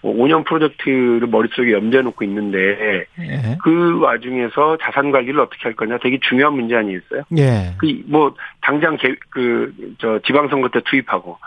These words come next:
Speaker 2: 예.
Speaker 1: 또, 어, 여기가 좀, 좀 묵직한 자산, 정치적 자산이니까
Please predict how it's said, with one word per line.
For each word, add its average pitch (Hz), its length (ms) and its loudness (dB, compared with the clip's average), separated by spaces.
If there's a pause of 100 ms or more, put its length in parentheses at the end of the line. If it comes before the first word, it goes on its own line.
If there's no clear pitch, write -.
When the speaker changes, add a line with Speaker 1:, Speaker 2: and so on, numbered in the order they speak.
(100)
Speaker 2:
예. 117 280 0
Speaker 1:
또, 190 380 2
어, 135 300 -4 (220)
여기가 135 320 2
좀, 127 320 -4
좀 113 220 -6
묵직한 - 460 -2
자산, 120 500 -2
정치적 123 320 0
자산이니까 113 680 0